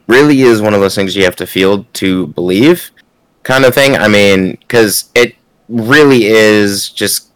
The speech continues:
that great. Especially, like, when it comes to, like, the adapter triggers that, you know, like, you know, the more you pull,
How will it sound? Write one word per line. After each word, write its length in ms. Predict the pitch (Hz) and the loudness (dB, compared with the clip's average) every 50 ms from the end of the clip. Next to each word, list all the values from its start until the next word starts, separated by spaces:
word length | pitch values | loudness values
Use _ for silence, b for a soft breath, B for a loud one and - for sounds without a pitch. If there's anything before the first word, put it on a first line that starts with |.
| _ - | _ -16
that 460 | 95 95 95 92 98 98 101 - 95 90 | -14 -8 -4 -2 0 0 -2 -2 -6 -6
great. 420 | 90 90 90 95 113 139 - _ _ _ _ _ _ _ _ _ _ _ _ - | -4 -2 0 0 0 -2 -4 _ _ _ _ _ _ _ _ _ _ _ _ -2
Especially, 600 | 117 117 - 160 160 147 - 175 165 147 135 123 | 0 0 2 2 0 2 2 2 4 4 4 4
like, 300 | 117 113 117 113 110 - - - _ _ | 4 4 4 2 0 -2 -12 -20 _ _
when 180 | - 120 120 113 | -2 0 0 0
it 80 | 107 - | 0 -2
comes 280 | 131 127 127 123 113 | -2 0 0 0 0
to, 100 | - 131 | 0 0
like, 220 | 113 110 110 110 - | 2 2 2 0 0
the 120 | 113 104 | -2 -2
adapter 420 | 95 85 95 101 107 110 - 110 | -2 0 0 0 -2 -2 -4 -6
triggers 480 | 98 - - 110 107 104 117 120 123 120 | -6 -4 -4 -4 -2 0 0 -2 -2 -2
that, 120 | 110 98 95 | -6 -6 -6
you 100 | 98 104 | -4 -4
know, 100 | 101 95 92 | -2 -2 -2
like, 220 | 87 85 - - _ _ _ _ _ _ _ - | -4 -6 -10 -12 _ _ _ _ _ _ _ -6
you 80 | 110 104 | -2 0
know, 240 | 101 92 90 87 - - | 2 2 2 0 -4 -4
the 80 | - 110 | -2 0
more 180 | 107 107 107 110 | 2 2 4 4
you 140 | 110 107 95 | 2 0 -2
pull, 240 | - - 120 113 | -2 0 0 0